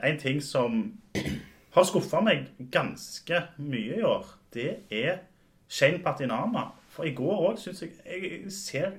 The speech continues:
knapt offensive bidrag fra, fra Patinama, så jeg ønsker egentlig fra start mot Tromsø, nei, mot HamKam på onsdag, så ønsker jeg Niklas Sandberg inn på venstrebekken. Prøve det en gang.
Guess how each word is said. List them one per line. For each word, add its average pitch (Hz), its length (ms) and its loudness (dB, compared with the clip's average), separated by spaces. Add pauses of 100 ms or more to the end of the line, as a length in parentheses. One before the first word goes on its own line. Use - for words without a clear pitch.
knapt - 360 -8
offensive - 460 -6
bidrag 117 400 -4
fra, 123 300 0 (640)
fra 147 200 4
Patinama, 139 560 2
så - 180 -6
jeg 180 280 0 (480)
ønsker 147 580 -4
egentlig 143 480 0
fra 123 380 0 (160)
start - 720 0
mot 113 420 -2 (220)
Tromsø, 127 500 -2 (880)
nei, 147 200 12
mot 135 200 4
HamKam 156 480 4
på 123 160 -2 (480)
onsdag, 170 460 -2
så 190 100 -6
ønsker 147 220 -4
jeg 143 80 -2
Niklas 147 260 -4
Sandberg 113 380 -4
inn 127 80 -6
på 127 80 -6
venstrebekken. 127 580 -8 (140)
Prøve 147 320 4
det 135 100 4
en 196 140 -4
gang. 107 120 -10